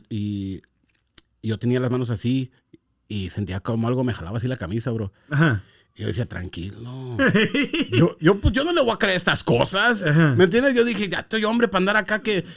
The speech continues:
Speaker 1: me", yo no me, yo,
Speaker 2: Sí, sí,
Speaker 1: no,
Speaker 2: sí.
Speaker 1: yo sí, sí
Speaker 2: Sí,
Speaker 1: me,
Speaker 2: sí, sí.
Speaker 1: "Si eres tú, señor, tienes que ser, háblame más recio".
Speaker 2: Sí.
Speaker 1: Y como tres, cuatro, para no largar, tres, cuatro veces, bro, que me siento que me
Speaker 2: Ajá.
Speaker 1: jalan, que acerca,
Speaker 2: Ey.
Speaker 1: que me acerque pa' enfrente.
Speaker 2: Ajá.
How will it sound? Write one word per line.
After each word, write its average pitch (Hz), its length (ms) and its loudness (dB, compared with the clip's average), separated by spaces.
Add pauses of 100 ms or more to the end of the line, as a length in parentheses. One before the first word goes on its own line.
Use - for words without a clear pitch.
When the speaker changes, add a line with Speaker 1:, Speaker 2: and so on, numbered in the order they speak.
(140)
Speaker 1:
me", 143 320 0
yo 208 160 4
no 330 100 6
me, 285 120 6
yo, 220 80 8
Speaker 2:
Sí, 190 80 6
sí, 175 80 6
Speaker 1:
no, 160 100 8
Speaker 2:
sí. 143 60 6
Speaker 1:
yo 135 120 6
sí, 151 200 4
sí 165 80 0
Speaker 2:
Sí, 170 120 8
Speaker 1:
me, 196 140 8
Speaker 2:
sí, 170 140 0
sí. 123 160 -6 (100)
Speaker 1:
"Si 190 140 4
eres 339 240 4
tú, 381 200 12
señor, 339 480 6 (560)
tienes 302 220 8
que 320 100 2
ser, 233 160 6
háblame 208 300 6
más 202 160 6
recio". 147 480 2
Speaker 2:
Sí. 180 300 2 (460)
Speaker 1:
Y 294 80 2
como 240 140 4
tres, 160 260 0
cuatro, 160 260 -2
para 123 140 2
no 131 60 4
largar, 147 300 2
tres, 135 220 0
cuatro 170 260 0
veces, 151 240 4
bro, 120 240 2
que 110 80 -6
me 101 100 -2
siento 117 220 -6
que 131 100 -4
me 156 120 6
Speaker 2:
Ajá. 139 80 4
Speaker 1:
jalan, 113 420 2 (240)
que 110 80 -4
acerca, 175 400 0
Speaker 2:
Ey. 214 80 0
Speaker 1:
que 127 80 6
me 127 80 6
acerque 147 400 4
pa' - 120 0
enfrente. 131 460 2
Speaker 2:
Ajá. 165 340 4